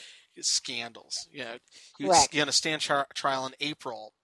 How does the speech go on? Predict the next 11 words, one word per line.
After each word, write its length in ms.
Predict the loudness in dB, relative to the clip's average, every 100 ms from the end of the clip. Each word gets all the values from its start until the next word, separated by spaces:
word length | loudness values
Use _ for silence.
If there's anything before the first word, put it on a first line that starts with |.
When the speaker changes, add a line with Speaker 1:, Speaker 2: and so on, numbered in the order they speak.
| -6
Speaker 1:
on 120 | -4
charges 380 | -4 -4 -6 -10
of 80 |
prostitution 800 | -10 -6 -4 -4 -6 -8 -8 -10
and 100 | -14 -20
abuse, 580 | -14 -12 -6 -2 -2 -4 _ _ _ _
um, 640 | -4 -2 -4 -10 -14 -16 _ _ _ _ -14 -4
of, 240 | -4 -4
of 120 | -8 -6
his 140 | -2
office. 540 | -2 -2 -6 -8 -8